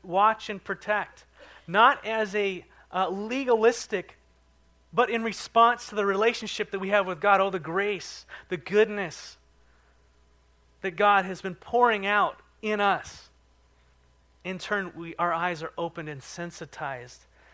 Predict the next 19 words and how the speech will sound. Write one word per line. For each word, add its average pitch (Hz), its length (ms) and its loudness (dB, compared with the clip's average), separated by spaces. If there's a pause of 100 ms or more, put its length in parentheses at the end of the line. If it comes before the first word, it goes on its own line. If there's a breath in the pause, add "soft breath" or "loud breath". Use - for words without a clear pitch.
(180 soft breath)
to 170 360 -8
the 156 240 -12 (300 loud breath)
tactics - 760 -4 (140)
and 156 320 -10 (140)
the 143 340 -14 (140)
snares 175 880 -8 (480 loud breath)
and 170 320 -8
the, 151 320 -2 (760)
you 160 120 -12
know, 151 100 -10
landmines 170 640 -4
that 151 100 -8
are 147 180 -6
all 190 280 -6
around 180 360 -6
us, - 300 -20 (400 loud breath)
and 156 80 -12
to 156 80 -12
say, 139 380 -14